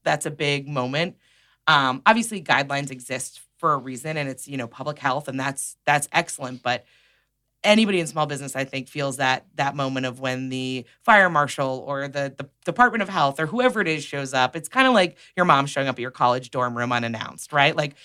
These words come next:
if you'd known they were coming, you might have just, like, put your laundry away or at least hidden it under the bed.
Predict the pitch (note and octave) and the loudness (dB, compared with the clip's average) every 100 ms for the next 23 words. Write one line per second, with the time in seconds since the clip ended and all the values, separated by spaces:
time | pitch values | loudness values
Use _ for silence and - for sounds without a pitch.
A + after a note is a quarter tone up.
0 | - G3 C4 A3+ B3 B3 A#3 G3+ F#3+ F3+ | -6 4 4 8 6 8 6 4 4 4
1 | E3 D#3 D3+ D3+ C#3+ C#3 C#3+ - D3 C3 | 4 2 4 4 2 -2 -2 -2 0 0
2 | B2+ _ _ _ _ _ F#3 - C#3+ C3+ | -2 _ _ _ _ _ 0 0 -2 0
3 | C3+ C#3+ D#3 D#3+ D3+ D#3 C3+ F#3+ - D3+ | 0 0 2 4 4 4 -2 -8 -8 -10
4 | C3 A#2 A2+ - - - | -8 -10 -14 -20 -18 -18